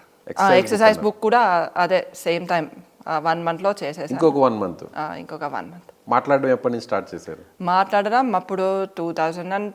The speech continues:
Speaker 2: త్రీలో నుంచి కొంచెం కొంచెం స్టార్ట్ చేశాను.
Speaker 1: ఫస్ట్ తెలుగు పదం ఏది మాట్లాడారు మీరు?
Speaker 2: ఫస్ట్ తెలుగు పదం నేను, నువ్వు, మీరు అలాంటివి నేర్చుకున్నాను.
Speaker 1: ఎక్కడైనా ఐ, వై,
Speaker 2: ఆ,
Speaker 1: యు.
Speaker 2: ఆ, అవును.
Speaker 1: So, అది కూడా తెలుగులో కూడా అదే, నేను,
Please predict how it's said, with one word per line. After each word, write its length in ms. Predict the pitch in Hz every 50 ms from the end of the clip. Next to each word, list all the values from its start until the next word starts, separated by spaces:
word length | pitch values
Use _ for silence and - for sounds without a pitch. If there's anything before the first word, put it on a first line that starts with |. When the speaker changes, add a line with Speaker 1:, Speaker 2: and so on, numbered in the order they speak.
| - -
Speaker 2:
త్రీలో 520 | 185 196 190 196 196 196 196 196 190 190
నుంచి 380 | 196 196 190 190 - - - 262
కొంచెం 400 | - 202 190 190 - 214 190 190
కొంచెం 500 | 202 196 196 190 254 262 233 196 190 170
స్టార్ట్ 400 | - - 160 139 147 - - 180
చేశాను. 420 | 165 165 - 175 151 143 196 285 - - -
Speaker 1:
ఫస్ట్ 500 | 127 - - - - - - 160 147 - -
తెలుగు 260 | 120 110 117 113 113
పదం 240 | - 104 95 98 - - - - _ _ _ _ _ _ -
ఏది 160 | 104 104 104
మాట్లాడారు 460 | 98 85 78 - 78 73 69 67 67 -
మీరు? 160 | - - - - _ _ _ - - - -
Speaker 2:
ఫస్ట్ 440 | - - 160 170 180 180 - -
తెలుగు 340 | 196 - 196 196 196 202 202
పదం 680 | 196 202 190 190 214 240 254 240 220 208 185 170 165 185 - _ _ _ _ _ -
నేను, 520 | 175 170 175 175 175 180 180 185 185 - - - - - - 180
నువ్వు, 400 | 175 180 180 180 185 180 - - - - -
మీరు 380 | 185 180 180 185 190 190 175 - - _ -
అలాంటివి 640 | 170 175 175 180 175 170 165 196 208 262 277 - - _ - - - _ _ _ _ -
నేర్చుకున్నాను. 500 | 190 175 160 - 107 104 - 107 110 110
Speaker 1:
ఎక్కడైనా 320 | 110 107 98 - - 98 104
ఐ, 160 | 104 107 110
వై, 400 | - 90 95 98 104 104 107 - - - _ _ _ - -
Speaker 2:
ఆ, 260 | 170 165 160 156 -
Speaker 1:
యు. 100 | - 214
Speaker 2:
ఆ, 180 | 208 151 147 - - - - _ _ _ - -
అవును. 220 | 165 147 143 - _ - -
Speaker 1:
So, 80 | - 113
అది 160 | 104 98 110
కూడా 140 | 113 120 120
తెలుగులో 340 | - 110 110 110 107 113 110
కూడా 140 | 120 113
అదే, 280 | 104 98 98 98 95 92
నేను, 460 | 92 92 95 98 101 101 104 104 -